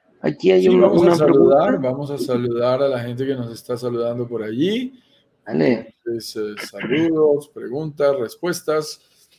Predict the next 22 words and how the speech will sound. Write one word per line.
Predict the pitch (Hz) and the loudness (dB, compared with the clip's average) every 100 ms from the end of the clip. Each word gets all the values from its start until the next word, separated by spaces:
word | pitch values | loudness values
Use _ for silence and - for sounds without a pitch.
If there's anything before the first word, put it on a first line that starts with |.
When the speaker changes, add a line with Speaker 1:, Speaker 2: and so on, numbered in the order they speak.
| _ _ _ | _ _ _
Speaker 2:
Si | 131 123 131 | -6 -4 -2
hay | 127 | -2
Speaker 1:
Ujú. | 123 | -4
Speaker 2:
algunas | 127 120 113 | -6 -8 0
dudas. | 180 175 170 - _ _ - | 2 4 0 -6 _ _ -10
Primero | 170 262 | -4 0
vamos | 202 196 165 | 2 0 -2
a | |
saludar | 120 123 | -4 2
Speaker 1:
En | 147 | 4
Speaker 2:
como, | 202 | 4
Speaker 1:
Instagram. | 208 208 147 135 | 4 2 2 -2
Speaker 2:
como | 127 123 | -4 -6
nos | 120 | -4
Speaker 1:
A | |
ti | 151 | 2
Speaker 2:
gusta | 226 247 | 4 6
Speaker 1:
te | 233 | 6
Speaker 2:
la | 196 | 6
Speaker 1:
gusta | 196 | 6
el | |
Speaker 2:
gente | 156 | 4